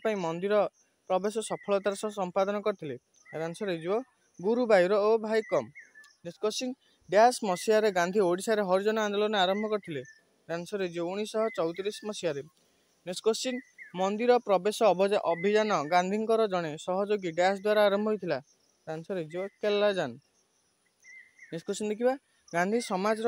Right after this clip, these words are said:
ନିମ୍ନ ଶ୍ରେଣୀର ଅନ୍ତର୍ଭୁକ୍ତ ହୋଇଥିବା ଏହି ଗୋ-, ଏହି ଗୋଷ୍ଠୀକୁ ଦଳିତ ନ କହି ଡ୍ୟାସ୍ ଭାବରେ ସମ୍ବୋଧନ କରୁଥିଲେ? ଏହାର ଆନ୍ସର ହେଇଯିବ ହରିଜନ। ନେକ୍ସଟ କ୍ୱେଶ୍ଚନ, ଉଣେଇଶହ ତେର ମସିହାରେ ଡ୍ୟାସ୍ଠାରେ ଅନୁଷ୍ଠିତ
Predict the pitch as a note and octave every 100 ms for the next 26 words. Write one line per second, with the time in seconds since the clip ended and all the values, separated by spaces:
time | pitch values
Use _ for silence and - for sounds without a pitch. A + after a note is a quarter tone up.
0 | A#3 F3+ E3+ G#3 A3 G#3+ G#3+ E3+ F3+ G3
1 | G3 G#3 G3+ G#3+ F3 E3+ E3+ F3+ D#3 F3+
2 | G3 F#3 - G3+ G#3 D#3+ - _ - F3+
3 | G3+ G#3+ A#3 F#3 - G3+ F3 G3 G#3 A3+
4 | A3 A3+ G#3 F3+ F#3+ G3+ G#3+ A3 G3+ E3
5 | C#3 - _ _ E3 E3+ G#3 F#3+ D#3+ F#3
6 | A3+ - - B3 A#3 F#3 D3 B2+ _ _
7 | _ _ - F#3+ - A3+ B3+ G3+ G3+ A#3+
8 | A#3+ - F3+ G3+ G#3 - A3+ D#3 - -
9 | _ - E3+ A3 A#3 B3 A#3+ F3 G3 A3